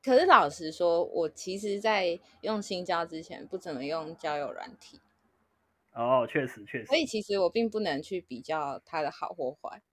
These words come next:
Speaker 1: 可是
Speaker 2: 但你后来不是有用Tinder？
Speaker 1: 后来下载Tinder之后，对，我就发现新交真的超爆肝难用，操。
Speaker 2: 对吧？对吧？所以说我，我真的觉得我当初能在新交上认识你，真的是很，很需要天时地利人和的一件事。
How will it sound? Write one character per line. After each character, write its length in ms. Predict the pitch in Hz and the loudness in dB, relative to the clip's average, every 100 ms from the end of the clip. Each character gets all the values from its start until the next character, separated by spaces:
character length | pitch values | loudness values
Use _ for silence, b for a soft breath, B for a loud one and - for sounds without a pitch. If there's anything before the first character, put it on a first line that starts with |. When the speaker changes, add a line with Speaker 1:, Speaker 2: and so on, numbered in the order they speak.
| _ _ _ _ - _ _ | _ _ _ _ -20 _ _
Speaker 1:
可 80 | - | 0
是 80 | 262 | 4
Speaker 2:
但 80 | 349 | 8
你 40 | |
后 140 | 254 196 | 10 10
来 60 | |
不 240 | 143 220 190 | 10 6 4
是 80 | 135 | 4
有 0 | |
用 140 | 143 | 2
Tinder？ 240 | - 123 | -2 -2
Speaker 1:
后 0 | |
来 60 | - | -4
下 0 | |
载 0 | |
Tinder 20 | |
之 200 | - - 170 | -6 -8 -4
后， 160 | 160 - _ _ _ _ _ | -4 -4 _ _ _ _ _
对， 280 | - 82 - | 0 0 0
我 80 | 180 | -2
就 100 | 220 | 0
发 160 | 233 214 | 2 2
现 120 | 226 | 0
新 160 | 226 175 | -2 -2
交 100 | 156 | 0
真 120 | 165 | 2
的 40 | 190 | 2
超 220 | 247 208 | 4 6
爆 180 | 185 185 | 8 6
肝 220 | 170 160 | 6 0
难 200 | 107 78 | -2 -2
用， 160 | 147 135 | -2 -2
操。 380 | - - 226 208 - - | -4 -6 -2 -2 -6 -6
Speaker 2:
对 120 | 139 | 0
吧？ 120 | 131 127 135 | 0 0 -2
对 120 | 139 | 0
吧？ 340 | 123 117 123 - _ _ _ | 0 0 -4 -10 _ _ _
所 120 | - 196 | 0 2
以 60 | |
说 240 | 180 185 233 | 4 2 2
我， 160 | 156 151 | -2 0
我 80 | 160 | 4
真 120 | 247 | 4
的 40 | |
觉 60 | - | 4
得 40 | 160 | 4
我 100 | 139 | 4
当 180 | 165 156 | 4 4
初 120 | 170 | 2
能 100 | 135 | 2
在 100 | 156 | 2
新 160 | 147 131 | 2 0
交 120 | 135 | 2
上 160 | 143 143 | 2 2
认 140 | 131 | -2
识 160 | - 127 | -6 -12
你， 120 | 117 | -10
真 200 | 117 127 | -6 -6
的 60 | 123 | -6
是 220 | 143 139 - _ _ | -8 -10 -14 _ _
很， 280 | - 127 117 - | -10 -10 -10 -8
很 160 | 127 | -8
需 160 | 123 143 | -4 2
要 160 | 160 | 2
天 200 | 156 143 | 4 2
时 220 | 135 123 120 | 2 -4 -2
地 200 | 143 127 | -2 0
利 160 | 131 | -2
人 280 | 117 107 110 | -2 -6 -8
和 140 | 110 104 | -10 -10
的 120 | 104 | -14
一 100 | 107 | -12
件 180 | 117 110 | -14 -14
事。 160 | - | -16